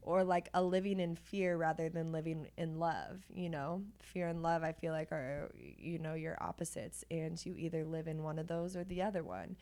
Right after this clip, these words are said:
And it can go back and forth. It can change on certain situations and stuff, but it's, yeah, it's something that you have to continually be conscious about.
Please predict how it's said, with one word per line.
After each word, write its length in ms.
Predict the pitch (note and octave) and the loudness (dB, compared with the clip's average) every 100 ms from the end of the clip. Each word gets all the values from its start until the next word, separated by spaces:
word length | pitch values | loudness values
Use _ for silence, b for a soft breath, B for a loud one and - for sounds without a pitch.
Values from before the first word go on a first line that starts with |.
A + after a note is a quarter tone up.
| b b b - | b b b -6
And 540 | F3 E3+ F3 F3 F3 - | -2 0 0 -2 -6 -8
it 100 | E3 | -6
can 160 | F3 | -4
go 140 | E3 D#3 | -4 -2
back 220 | D#3 - | -2 -4
and 120 | E3 | -6
forth. 240 | - G#3+ E4 - | -6 -6 -6 -8
It 120 | F#3 | -2
can 120 | E3+ | -2
change 300 | - E3+ E3 | 2 0 0
on 100 | E3 | -4
certain 200 | F3 E3 | -4 -8
situations 640 | F3 E3+ F3 F#3+ G#3 A#3 | -8 -6 -2 -2 -2 -6
and 120 | B3 A#3+ | -6 -4
stuff, 200 | A#3+ B3 | -4 -4
but 240 | G#3 - - - - - - - - - - - - - | -4 -4 -8 -20 -20 -20 -20 -20 -20 -20 -20 -20 -20 -14
it's, 580 | G#3+ G3 - - - - - - - - - - - - - - - | -8 -8 -8 -18 -20 -20 -20 -20 -20 -20 -20 -20 -20 -20 -20 -10 0
yeah, 220 | A#3+ F3+ | 2 2
it's 140 | F3+ - | 0 0
something 260 | G#3 A#3+ | 0 0
that 160 | A3+ G3 | 0 0
you 60 | G#3 | 2
have 100 | F#3+ | 2
to 160 | F#3 - | 0 -2
continually 580 | G3+ F#3 A3 A3+ A3 F#3+ | -4 0 2 2 2 0
be 160 | F#3 | -2
conscious 640 | E3 - F#3+ F#3 - D#3 - | -6 -6 -4 -2 -4 -8 -8
about. 360 | - C#2+ C#2 | -6 -6 -6